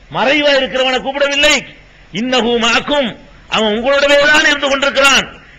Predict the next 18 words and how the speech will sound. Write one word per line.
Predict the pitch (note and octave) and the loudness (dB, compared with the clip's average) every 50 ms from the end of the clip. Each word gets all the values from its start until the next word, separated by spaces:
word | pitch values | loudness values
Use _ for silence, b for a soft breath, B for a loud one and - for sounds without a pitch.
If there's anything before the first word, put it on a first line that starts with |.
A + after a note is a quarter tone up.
| - | -12
"இன்னஹு | - F#3 A#3 B3+ B3+ A3+ A3 A#3 A#3 G3 C#3 | -8 -6 -2 -2 0 0 2 0 0 0 -2
சமீஉன் | F3+ G3 A#3+ D4 D#4 D4 C#4 B3 G#3+ - F#3 | -4 -4 -4 -4 -4 -4 -4 -4 -6 -6 -4
கரீப்", | F#3+ G3+ B3 D#4 D#4 - - - - B B B B B | -4 -2 -2 -2 -4 -6 -8 -14 -20 B B B B B
அவன் | - G#3+ A#3 G#3+ D3+ - | -6 -6 -4 -6 -4 -4
செவியேற்று | A3+ B3 D4+ E4 E4 D#4+ - - C4 | -4 -2 -2 -2 -2 -2 -4 -6 -8
கொண்டும் | G3 B3 B3 A#3 A3+ A3 A3 G#3 F3+ B B B B | -6 -6 -4 -4 -4 -4 -4 -4 -6 B B B B
உங்களுக்கு | G3+ B3 B3 A#3+ A#3 - G#3+ G3 - | -6 -4 -2 -2 -2 -2 -4 -6 -4
பக்கத்திலையும் | - A3+ A3+ - E4+ F4+ F4 E4+ D#4+ D#4 D4 C4+ A#3+ | -4 -4 -2 -2 -2 -2 0 0 0 0 0 -2 -4
இருந்து | A#3 A3+ G#3+ | -4 -4 -4
கொண்டிருக்கிறான். | F#3+ G3+ F#3+ F3+ F3+ C#3+ D#3+ F#3 A#3+ D4+ D#4+ C#4 - - - | -6 -6 -6 -8 -8 -6 -4 -2 0 0 0 0 -2 -6 -6
எது | - C#4 D4 | -6 -6 -4
கத்துறீங்க? | G#3+ B3+ A#3+ E3 - B3 A#3 F3+ | -4 -4 -4 -4 -6 -8 -6 -4
காட்டு | G#3 B3 B3+ C4+ | -4 -4 -2 -2
கத்து | A#3 A#3+ F#3+ G#3+ F#3+ | -2 -4 -4 -4 -6
கத்துறீங்க, | G#3 F3+ G3 G3+ F#3+ F#3 D#3+ A#2+ - - - - - - - - - - - - - | -8 -8 -8 -8 -8 -8 -8 -8 -12 -16 -20 -20 -20 -20 -20 -20 -20 -20 -20 -14 -10
அல்லாட்ட | C#3+ G#3 C4 C#4+ C4+ C4 B3+ F#3+ A#3 | -6 -2 0 0 2 0 0 -2 -2
கேட்கறாங்க, | B3 A#3+ G#3+ A#3+ A#3 B3 C#4+ D#4 C#4 | -2 -2 -2 -2 -4 -2 -4 -4 -4
சத்தத்தை | F#3+ C4 C#4 E4 D#4+ | -4 -4 -4 -4 -6